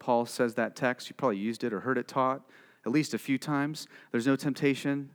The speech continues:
that's not common to man. But when you enter it,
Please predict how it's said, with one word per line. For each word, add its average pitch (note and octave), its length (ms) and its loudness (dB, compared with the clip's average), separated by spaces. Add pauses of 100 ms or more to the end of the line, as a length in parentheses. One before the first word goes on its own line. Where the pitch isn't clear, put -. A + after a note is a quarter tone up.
(300)
that's B2 100 -6
not C3 140 0
common C#3+ 260 2
to C#3 60 2
man. C#3 440 0 (680)
But G#2+ 60 -6
when B2 100 6
you D#3 120 10
enter F3 220 10
it, F3 220 8